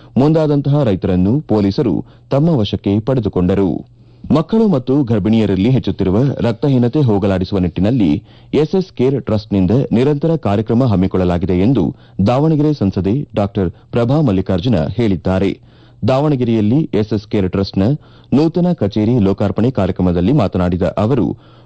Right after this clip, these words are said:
ಮಕ್ಕಳಲ್ಲಿ ರಕ್ತಹೀನತೆ ತಡೆಗಟ್ಟಲು ಮೂರು ಗ್ರಾಮಗಳನ್ನು ದತ್ತು ಪಡೆಯಲಾಗಿದ್ದು, ಅಂಗನವಾಡಿ ಮಕ್ಕಳು ಮತ್ತು ಗರ್ಭಿಣಿ ಮಹಿಳೆಯರನ್ನು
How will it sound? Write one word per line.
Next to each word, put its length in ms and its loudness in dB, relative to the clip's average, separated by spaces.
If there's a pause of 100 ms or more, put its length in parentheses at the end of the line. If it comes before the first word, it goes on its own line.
ಮಕ್ಕಳಲ್ಲಿ 500 2
ರಕ್ತಹೀನತೆ 580 0
ತಡೆಗಟ್ಟಲು 540 0 (340)
ಮೂರು 280 4
ಗ್ರಾಮಗಳನ್ನು 640 0 (220)
ದತ್ತು 240 -2
ಪಡೆಯಲಾಗಿದ್ದು, 600 0 (400)
ಅಂಗನವಾಡಿ 540 2
ಮಕ್ಕಳು 360 0 (200)
ಮತ್ತು 260 0 (140)
ಗರ್ಭಿಣಿ 380 0
ಮಹಿಳೆಯರನ್ನು 500 2